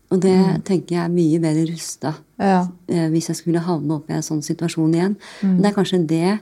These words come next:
Speaker 1: som du påpeker da, at andre kan dra nytte av. Hvilke læringspunkter tar vi med oss videre,
Speaker 2: Ja.
Speaker 1: eh, og forbedrer?
Speaker 2: Mm.
Speaker 1: Mm.
Speaker 2: Det som i hvert fall er sikkert, det er at vi er, eh, vi er så heldige,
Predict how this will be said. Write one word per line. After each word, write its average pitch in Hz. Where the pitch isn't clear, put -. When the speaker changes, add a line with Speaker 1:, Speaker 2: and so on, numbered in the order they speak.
Speaker 1:
som 190
du 175
påpeker 160
da, 202
at 170
andre 156
kan 160
dra 175
nytte 175
av. 190
Hvilke 175
læringspunkter 156
tar 170
vi 185
med 170
oss 190
videre, 180
Speaker 2:
Ja. 202
Speaker 1:
eh, 208
og 180
forbedrer? 175
Speaker 2:
Mm. 190
Speaker 1:
Mm. 202
Speaker 2:
Det 185
som 220
i 220
hvert 190
fall 208
er 220
sikkert, 214
det 196
er 170
at 180
vi 175
er, 165
eh, 175
vi -
er 165
så 190
heldige, 180